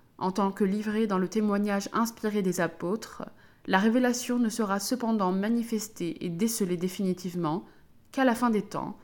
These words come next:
lors du retour du Christ pour le jugement dernier. En attendant, l'Esprit Saint est envoyé pour permettre aux fidèles d'entrer dans une compréhension toujours plus profonde du mystère du Christ.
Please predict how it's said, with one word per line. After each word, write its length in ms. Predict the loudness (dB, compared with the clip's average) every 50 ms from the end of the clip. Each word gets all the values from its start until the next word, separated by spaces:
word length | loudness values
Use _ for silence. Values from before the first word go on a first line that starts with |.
| -20 -20 -20 _ _ _
lors 340 | -2 2 6 6 6 6 4
du 100 | 2 0
retour 340 | 2 0 0 0 0 -2 0
du 140 | 0 -2 -4
Christ 420 | -4 -4 -4 -2 -2 -2 -4 -6
pour 160 | -4 -4 -4
le 140 | -4 -4 -4
jugement 380 | -2 -4 -4 -2 0 2 2 2
dernier. 540 | 2 2 2 2 0 0 0 -2 -4 -8 -12 -16 -18 -18 -18 -18 _ -20 _ -20 -20 -20 -20 -20 -20 -20 _ _ -20 -20 -16 -4 0
En 140 | 2 4
attendant, 420 | 4 4 4 2 0 0 0 -4 -6 -10 -18 -20 -20 -20 -20 -20 -20 _ -20 -20 _ -6 0
l'Esprit 400 | 0 0 0 0 0 2 2 2
Saint 260 | 2 2 2 2 2
est 160 | 2 2 2
envoyé 420 | 0 0 2 2 0 0 0 -2 -2
pour 220 | -2 -4 -8 -6
permettre 540 | -4 -2 0 0 2 2 2 0 0 -2 -2
aux 80 | -2
fidèles 640 | -2 -2 -6 -2 0 0 2 2 2 0 -2 -4 -8 -14 -20 -20 -20 _ -12 -4
d'entrer 440 | 0 0 0 0 0 2 2 2
dans 140 | 2 2 0
une 180 | 0 0 -2 -2
compréhension 800 | -2 -4 -4 -4 -2 -2 0 0 0 -2 -4 -6 -4 -4 -6 -8 -12 -20 -20 _ -20 -10
toujours 380 | -4 -2 0 2 0 0 0
plus 120 | -2 -4 -4
profonde 540 | -2 0 -2 -2 -2 -2 -4 -2 0 0 0
du 180 | 0 -2 -2
mystère 400 | -4 -4 -4 -2 -2 0 0 0
du 120 | 0 -2 -8
Christ. 520 | -10 -10 -10 -10 -10 -12 -16 -14 -14 -14